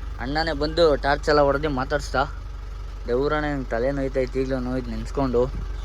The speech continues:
ಎಲ್ಲೆಲ್ಲ ಬಂದ್ಬಿಟ್ನಲ್ಲಪ್ಪ, ಇದು ಯಾವ್ದೋ ಕಾಡಿಗೆ ಅನ್ಕೊಬಿಟ್ಟೆ. ಸೇಫ್ಟಿ ಇಲ್ಲ ಇಲ್ಲೆಲ್ಲ. ಸುಮ್ನೆ ಎಷ್ಟು ಒಳಗಡೆ ಐತೆ ಅಂದ್ರೆ ಹೆವಿ ಕಾಡು ಇಲ್ಲಿ ಸುತ್ತಮುತ್ತ.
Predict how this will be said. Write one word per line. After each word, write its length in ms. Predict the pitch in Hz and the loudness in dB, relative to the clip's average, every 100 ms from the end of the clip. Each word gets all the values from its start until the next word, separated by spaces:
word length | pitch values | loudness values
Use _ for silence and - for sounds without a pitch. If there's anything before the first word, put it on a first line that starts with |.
| - - - | -6 -6 -4
ಎಲ್ಲೆಲ್ಲ 280 | 117 139 143 | 2 4 4
ಬಂದ್ಬಿಟ್ನಲ್ಲಪ್ಪ, 640 | 135 131 127 131 123 120 | 4 2 0 2 2 2
ಇದು 140 | 123 117 | 4 6
ಯಾವ್ದೋ 280 | 120 135 - | 8 8 8
ಕಾಡಿಗೆ 260 | 127 139 | 8 10
ಅನ್ಕೊಬಿಟ್ಟೆ. 800 | 131 127 127 113 131 151 - - - - - - - - - - | 8 6 4 6 4 4 0 -4 -4 -6 -6 -6 -6 -6 -6 0
ಸೇಫ್ಟಿ 340 | 196 220 - 202 | 2 2 6 6
ಇಲ್ಲ 160 | 180 | 8
ಇಲ್ಲೆಲ್ಲ. 600 | 156 143 135 151 135 117 | 6 4 4 6 4 4
ಸುಮ್ನೆ 360 | 123 143 160 160 | 0 -4 -6 -2
ಎಷ್ಟು 400 | 143 143 - 190 | 0 0 2 4
ಒಳಗಡೆ 340 | 147 160 180 | 4 4 2
ಐತೆ 220 | 180 165 | 2 2
ಅಂದ್ರೆ 340 | 165 135 135 151 | 0 2 0 0
ಹೆವಿ 280 | 135 143 175 | 0 -2 -2
ಕಾಡು 400 | 151 143 156 143 | 2 4 4 0
ಇಲ್ಲಿ 180 | 123 | -2
ಸುತ್ತಮುತ್ತ. 460 | 131 - 147 147 143 | -4 0 2 2 2